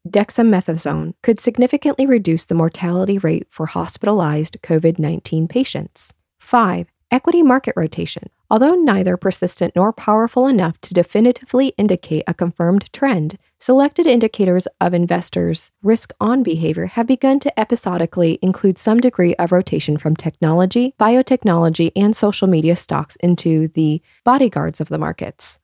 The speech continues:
Bank stocks, represented by the K B W Bank Index, transportation stocks, represented by the Dow Jones Transportation Index, and small and mid-cap stocks,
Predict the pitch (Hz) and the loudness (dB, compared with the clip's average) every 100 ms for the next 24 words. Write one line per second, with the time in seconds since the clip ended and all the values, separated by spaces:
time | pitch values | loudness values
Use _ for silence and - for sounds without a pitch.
0 | _ - 190 220 - 175 170 - - _ | _ -2 0 0 -2 0 -2 -4 -18 _
1 | 185 180 196 175 214 180 156 - - 170 | 0 2 2 2 2 2 -4 -8 -2 0
2 | 165 - 196 208 220 233 180 160 160 160 | 0 -2 0 0 2 0 -2 0 0 0
3 | 160 170 - 156 151 147 - - - _ | -2 -4 0 -2 0 -6 -8 -12 -12 _
4 | _ - 208 - 214 226 254 240 196 - | _ -2 -2 -2 -4 0 0 0 0 -2
5 | 147 180 - - 185 180 220 196 175 185 | -4 -6 -12 -6 -4 0 0 2 0 0
6 | 165 160 156 160 160 196 - 156 165 - | 0 0 0 0 0 -2 0 0 0 -2
7 | - 156 - 156 170 190 202 - 147 151 | -4 -4 -4 -6 -4 -2 -2 -2 -4 -4
8 | 165 - - 254 277 - - 214 208 214 | -8 -12 -4 0 0 -2 0 2 2 0
9 | - 196 208 190 175 170 180 165 - - | -2 0 2 2 0 -2 -6 -8 -6 -2
10 | 147 175 - | -2 -2 -12